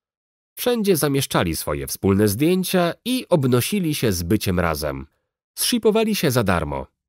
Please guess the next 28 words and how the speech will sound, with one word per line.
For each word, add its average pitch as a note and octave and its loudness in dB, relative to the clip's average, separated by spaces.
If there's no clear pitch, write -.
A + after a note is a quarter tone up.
choć D2+ -2
bywa, G2 0
że G2+ 0
jedna F2 -2
strona A#2 -2
drugiej A2+ 0
płaci F2 0
jakąś C#3 0
sumę. F2 0
Po F2+ 0
co? F#3 -2
Bo B3 2
ich A#3+ -4
followersi F3+ 2
napisali C#3 -2
gdzieś, B2 0
że G#3 0
fajna A3+ -2
byłaby C3 4
z G2+ 2
was G2+ 0
para. D2+ -2
Znali D#3+ 2
się E2 -4
wcześniej A2 -2
z F#2+ -2
jakiejś G2+ -2
ekipy. G2 -4